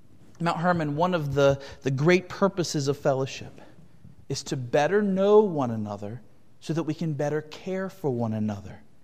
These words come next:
Remember in Matthew twenty-five, when Jesus says, "I was hungry and you gave me food. I was thirsty and you gave me drink.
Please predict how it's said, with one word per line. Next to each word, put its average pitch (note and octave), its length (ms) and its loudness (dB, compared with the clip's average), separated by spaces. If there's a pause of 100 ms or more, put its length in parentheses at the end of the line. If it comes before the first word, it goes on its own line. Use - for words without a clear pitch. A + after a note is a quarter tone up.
(760)
Remember G3+ 340 4
in F3+ 120 2
Matthew F3 320 2
twenty-five, E3 920 0 (520)
when E3+ 140 2
Jesus F3 400 0
says, F3 280 4
"I E3 120 6
was E3+ 180 0
hungry E3 640 0
and D#3 100 -4
you F3+ 80 -2
gave D#3 280 -2
me E3 120 -4
food. F3+ 500 -4 (680)
I F3+ 100 10
was F#3+ 260 4
thirsty G#3 640 2
and D#3+ 100 0
you G3 120 6
gave D#3+ 280 6
me F3 140 4
drink. F#3+ 520 -2